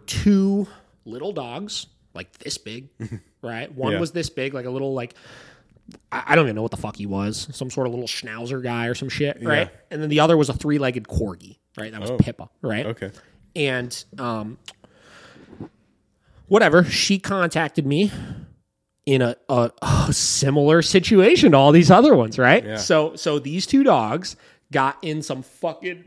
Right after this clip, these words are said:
Speaker 1: nasty fights with each other. And they're
Speaker 2: Uh-huh.
Speaker 1: small,
Speaker 2: Yeah.
Speaker 1: but man, these were fucking nasty fights,
Speaker 2: Yeah.
Speaker 1: right? Like, like this, this fucking Morty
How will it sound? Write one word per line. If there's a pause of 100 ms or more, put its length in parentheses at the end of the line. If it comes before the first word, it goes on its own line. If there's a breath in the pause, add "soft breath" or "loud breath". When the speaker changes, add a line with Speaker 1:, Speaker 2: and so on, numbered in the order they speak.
(600)
Speaker 1:
nasty
fights
with
each
other. (240)
And
they're
Speaker 2:
Uh-huh.
Speaker 1:
small,
Speaker 2:
Yeah.
Speaker 1:
but
man, (540)
these
were
fucking
nasty
fights,
Speaker 2:
Yeah.
Speaker 1:
right?
Like,
like
this, (160)
this
fucking (120)
Morty